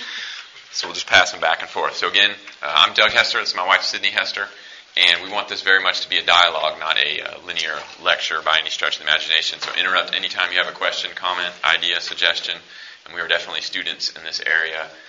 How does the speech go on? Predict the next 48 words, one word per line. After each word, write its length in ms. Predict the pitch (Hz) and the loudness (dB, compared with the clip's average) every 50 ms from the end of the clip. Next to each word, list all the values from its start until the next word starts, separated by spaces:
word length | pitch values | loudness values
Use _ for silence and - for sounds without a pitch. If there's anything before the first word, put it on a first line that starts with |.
| - - - _ - 80 | -20 -20 -20 _ -14 -12
uh, 240 | 78 78 76 76 78 - - - - - 82 | -8 -8 -8 -8 -10 -14 -18 -20 -20 -16 -10
much 240 | 87 85 82 82 82 | -8 -6 -6 -8 -8
more 240 | 82 78 78 78 78 78 - | -10 -12 -12 -12 -14 -14 -16
so 200 | - - 82 78 | -12 -12 -12 -12
than 140 | - 76 78 | -12 -12 -10
teachers, 440 | - 90 85 - - 82 78 - - - - - - - - - - _ - | -6 -6 -6 -6 -6 -8 -10 -12 -14 -16 -18 -20 -20 -20 -20 -20 -20 _ -14
um, 300 | 78 76 78 76 76 76 | -12 -12 -12 -12 -14 -16
and 80 | 78 76 | -16 -16
feel 160 | - 85 80 | -14 -14 -10
very, 380 | 78 80 78 78 78 78 78 78 78 - - - | -8 -6 -4 -2 -2 -2 -2 -4 -6 -10 -12 -12
uh, 140 | 76 71 76 - | -12 -10 -10 -10
inadequate 520 | 87 92 95 90 78 73 - - 67 65 - | -2 2 2 2 2 0 -2 -2 -2 -2 -2
for 220 | - - - 90 | -4 -14 -12 -8
this 140 | 80 78 76 | -8 -8 -8
particular 420 | - - 85 85 - 82 80 69 | -8 -8 -10 -8 -6 -6 -6 -4
subject, 500 | - - - 82 - - 87 82 - - - - - - | -4 -2 -2 -2 -2 0 -2 -2 -4 -6 -18 -20 -18 -16
but, 180 | - 80 80 78 - | -14 -14 -14 -14 -10
um, 220 | 80 82 80 80 78 - | -10 -10 -10 -12 -16 -10
something 320 | - - - - - 80 78 78 - - _ - | -8 -8 -8 -6 -8 -10 -10 -10 -18 -18 _ -6
dear 160 | - 87 78 | -6 -6 -4
to 100 | 87 80 | -4 -4
our 100 | 76 73 | -4 -2
hearts. 440 | - 90 69 64 - - - - - - - | 0 0 0 0 -2 -4 -6 -8 -8 -12 -10
Uh, 240 | 50 50 50 50 50 - - - - - - - - - | -6 -6 -6 -6 -8 -12 -18 -20 -20 -20 -20 -20 -18 -12
so 260 | - - - 78 80 | -8 -6 -6 -6 -6
if 140 | 78 - - | -8 -6 -6
it 80 | 95 | -4
is 100 | 90 87 | -2 -2
okay, 300 | 95 87 - - 95 90 85 | -4 -4 -2 0 0 0 0
I'm 120 | 85 95 | 0 -4
gonna 180 | 92 90 85 76 | -6 -6 -6 -6
pray, 400 | - - - 90 87 90 92 - - - - - - - _ - - - | -10 -4 0 2 4 4 2 2 -2 -12 -20 -20 -20 -20 _ -20 -14 -12
and, 300 | 78 78 78 78 80 85 | -10 -10 -10 -10 -8 -6
uh, 180 | 80 78 76 - | -4 -2 -2 -4
and 100 | 78 80 | -6 -10
then 120 | 80 80 | -14 -18
we 60 | 80 80 | -16 -16
will 100 | 80 80 | -16 -16
proceed. 400 | - - 92 - - - 123 90 - _ _ - _ _ _ _ _ _ - - - - - - - - | -16 -14 -12 -10 -10 -10 -12 -12 -16 _ _ -20 _ _ _ _ _ _ -20 -20 -20 -14 -6 -6 -6 -6
Father, 320 | - - 92 87 87 92 | -4 -2 0 0 0 0
we 120 | 90 92 101 | -4 -4 2
thank 240 | - 104 95 - - | 4 4 4 4 0
you 40 | |
so 200 | 85 - - 98 | -6 -6 -4 -2
much 220 | 95 95 85 - - | -2 -2 -2 -2 -4
for 100 | - 82 | -6 -8
this 120 | 80 - | -8 -8
time. 360 | - - 90 85 85 82 82 | -6 -4 -2 -2 -2 -2 -6